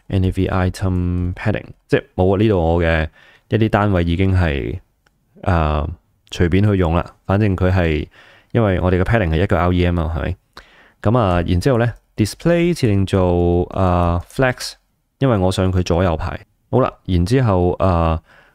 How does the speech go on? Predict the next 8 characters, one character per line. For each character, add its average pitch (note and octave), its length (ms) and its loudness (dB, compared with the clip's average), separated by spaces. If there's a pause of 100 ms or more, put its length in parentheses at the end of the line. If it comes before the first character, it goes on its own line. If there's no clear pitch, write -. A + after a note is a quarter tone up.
我 F#2 240 0
設 G#2+ 120 -2
定 F2+ 160 0
overflow B2 800 0 (420)
係 E2 380 -2
hidden， F#2+ 360 -2 (140)
即 C3 100 2
係 - 80 -2